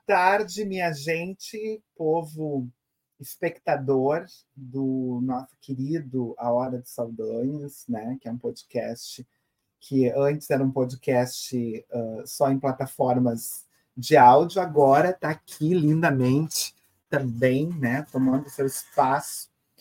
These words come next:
nessa plataforma maravilhosa que eu amo, que é o YouTube. YouTube, eu te amo. O André vai lá no meu,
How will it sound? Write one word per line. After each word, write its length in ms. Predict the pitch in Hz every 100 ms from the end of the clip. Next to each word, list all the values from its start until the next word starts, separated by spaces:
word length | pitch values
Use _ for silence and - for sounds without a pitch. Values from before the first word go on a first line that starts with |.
| _ _ _ 143
nessa 320 | 139 139 151
plataforma 640 | 147 147 143 139 139 131
maravilhosa 1120 | 143 151 156 185 196 175 151 131 120 135 -
que 180 | - -
eu 120 | 147 -
amo, 380 | 151 135 135 143
que 100 | -
é 60 | 147
o 60 | 135
YouTube. 540 | 147 151 - 135 143
YouTube, 360 | 151 - 156 151
eu 120 | 143
te 240 | - 175
amo. 380 | 143 123 127 156 - _ _ _ _ _ _
O 160 | 131 127
André 280 | 131 131 131
vai 180 | 143
lá 160 | 135 135
no 120 | 139
meu, 640 | 139 127 127 127 123 123